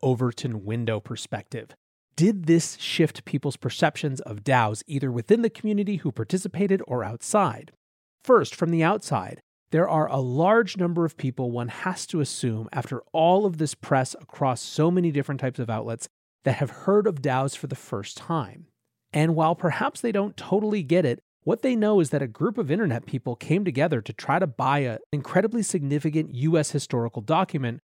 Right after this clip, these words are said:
with the intention of preserving it and sharing it with the country. That strikes me as standing pretty at odds with what people thought they might have known about crypto,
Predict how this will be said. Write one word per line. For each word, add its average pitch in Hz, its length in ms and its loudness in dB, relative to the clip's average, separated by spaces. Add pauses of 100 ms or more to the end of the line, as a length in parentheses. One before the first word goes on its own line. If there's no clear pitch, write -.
(200)
with 135 120 -4
the 139 100 0
intention 208 460 -2
of 240 120 -2
preserving 143 460 0
it 135 100 -2
and 117 140 -4
sharing 214 380 2
it 104 100 -6
with - 120 -16
the 113 80 -12
country. - 600 -4 (380)
That 180 100 2
strikes - 380 -2
me 262 100 -2
as 208 100 2
standing 196 380 2
pretty 294 460 -2
at 226 100 0
odds 190 340 0
with 120 220 -6
what 147 180 -2
people 175 280 0
thought - 360 -2
they 135 100 -2
might 120 180 -2
have 127 120 -4
known 120 240 -4
about 110 360 -6
crypto, - 520 -4